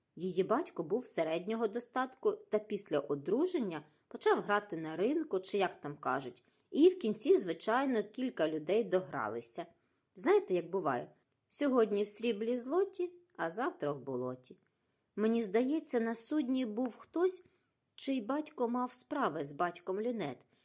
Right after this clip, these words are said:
і той його не пошкодував.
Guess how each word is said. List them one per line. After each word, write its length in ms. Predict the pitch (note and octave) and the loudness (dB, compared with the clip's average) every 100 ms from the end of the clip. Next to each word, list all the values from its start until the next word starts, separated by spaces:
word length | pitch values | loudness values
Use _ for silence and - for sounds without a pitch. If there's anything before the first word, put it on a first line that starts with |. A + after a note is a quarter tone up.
| _ - | _ -8
і 80 | G#3 | -6
той 340 | - D#4+ F4 | 2 4 6
його 400 | F#3 F#3 G3+ A#3 | 6 2 2 0
не 280 | A3 G#3+ G#3+ | 0 0 -2
пошкодував. 1200 | G#3+ G3+ G3+ - - F#3 E3+ F#3 D3 A#2+ A2 - | -2 -4 -4 -8 -4 -4 -2 -4 -2 -4 -4 -8